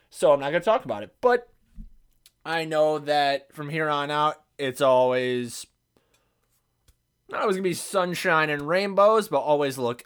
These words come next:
up, always stay positive. That's the motto of this whole spiel of life. So that's what we're gonna do. We're gonna have a great show. We're gonna talk about some funny shit. But before we do that, I would like to, as always, tell you that this is sponsored by the Midwestern Barfly Gazette shop.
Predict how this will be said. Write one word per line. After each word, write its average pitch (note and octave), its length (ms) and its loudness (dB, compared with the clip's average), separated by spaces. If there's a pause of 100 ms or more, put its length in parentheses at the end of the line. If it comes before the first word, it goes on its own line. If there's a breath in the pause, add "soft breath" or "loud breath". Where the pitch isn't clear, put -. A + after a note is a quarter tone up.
up, F#3+ 260 2
always B2 320 0
stay G#2+ 240 -8
positive. E3+ 880 0
That's C3 300 -4
the A#2 100 -8
motto C3+ 640 0
of C3 380 0
this B2+ 340 -6 (920)
whole C#3+ 280 -2
spiel G#3 540 -2
of D#3 180 0
life. E3 400 -4 (1000 soft breath)
So F3+ 380 0
that's D#3+ 260 2
what F3+ 60 -4
we're D#3+ 80 -2
gonna D#3 160 -4
do. F3+ 180 -2
We're C3 140 -4
gonna C3+ 140 -4
have C3+ 80 -2
a C3+ 40 -4
great D#3 280 -2
show. B3 600 -2
We're D#3 120 -12
gonna C#3 100 -8
talk D3+ 300 -6
about C#3+ 240 -4
some B2+ 240 -10
funny D3+ 400 -6
shit. - 640 -4 (120)
But A#2 120 -8
before F#3 360 -2
we E3+ 160 -2
do E3 380 -4
that, F3+ 340 0
I B2+ 60 0
would B2+ 100 -2
like C3 240 -2
to, D3+ 200 -4
as F#3+ 280 -2
always, B2 440 2
tell A#2+ 180 -2
you B2+ 140 -4
that A#2 220 -4
this B2+ 200 -6
is B2 100 -10
sponsored D#3 480 -4
by G#2+ 180 -4
the G2+ 100 -12
Midwestern G#2+ 560 -10
Barfly G#2+ 340 -6
Gazette A2 320 -8
shop. D#3 460 0